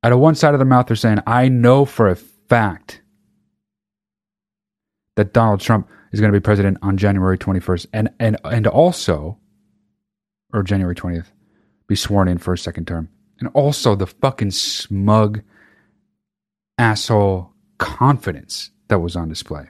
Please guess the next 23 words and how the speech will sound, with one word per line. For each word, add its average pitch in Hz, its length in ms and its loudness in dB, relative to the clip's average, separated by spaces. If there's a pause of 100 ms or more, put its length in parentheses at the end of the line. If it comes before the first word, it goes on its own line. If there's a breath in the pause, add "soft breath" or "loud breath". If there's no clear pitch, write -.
with 90 100 -4
all 76 140 -8
that. 67 180 -18 (3750)
Throughout 127 240 2
the 120 80 2
episode, 107 300 0
I'm 87 80 -2
gonna 87 100 -4
play 92 220 -2
some 87 180 -8
clips - 480 -2 (1300)
from 92 320 -2
maga 101 300 0
people, 80 420 -10 (1800)
not 139 160 4
all 156 160 4
of 113 100 0
whom 95 180 0
were 90 120 -2
delusional, 80 480 -4
but 80 280 -6
many 113 420 2
of 80 160 -2